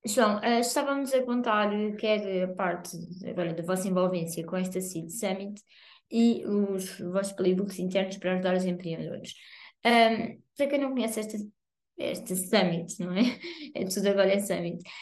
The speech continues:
Isto é um projeto que agrega sociedades de advogados e venture capital a vários países. O que é que, hum, a J N X está aqui a fazer concretamente nesta iniciativa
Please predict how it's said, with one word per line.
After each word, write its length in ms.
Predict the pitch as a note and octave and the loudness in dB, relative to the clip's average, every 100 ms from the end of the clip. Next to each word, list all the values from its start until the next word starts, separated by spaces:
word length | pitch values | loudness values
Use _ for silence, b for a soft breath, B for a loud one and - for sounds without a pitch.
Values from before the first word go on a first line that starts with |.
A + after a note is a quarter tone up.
| B | B
Isto 180 | A#3+ - | 0 4
é 60 | C4+ | 4
um 60 | |
projeto 280 | C4+ A3+ F#3+ | 4 2 2
que 100 | - | 4
agrega 280 | G#3 G#3 F#3 | 4 6 6
sociedades 480 | F#3 G#3+ G3 F#3 F#3 | 4 2 0 0 -4
de 60 | |
advogados 440 | F#3 F#3 F3 E3+ - | -2 2 2 0 -4
e 140 | F3 | -4
venture 380 | E3+ E3+ E3+ F3 | -2 -2 0 0
capital 400 | F3 E3+ E3 E3 | -2 -4 -4 -4
a 80 | E3 | -4
vários 320 | D#3+ E3 F3 | -4 -6 -4
países. 520 | - A3+ A#3+ C#4+ - - | 0 2 0 -2 -12 -8
O 80 | A3+ | 2
que 80 | |
é 100 | C4 | 2
que, 120 | C4 B3 | 4 6
hum, 460 | B3 A#3+ A#3 A3+ - | 6 6 6 2 0
a 60 | |
J 240 | G#3 A3 A3 | 4 4 4
N 160 | A3+ | 2
X 240 | A3+ - - | 0 -4 -8
está 240 | - A#3 | 0 2
aqui 220 | G#3+ A3 | 2 0
a 40 | A3 | -2
fazer 200 | G#3 G3 | -2 -2
concretamente 840 | G3+ G3+ G3 F#3+ F#3 F3 E3+ E3+ | -2 2 2 2 -2 -2 -6 -8
nesta 380 | F3 F3 F3+ - | -6 -6 -6 -6
iniciativa 760 | F3 F3 F#3 F#3 A#3 A#3 B3 | -6 -2 -2 0 -2 0 -4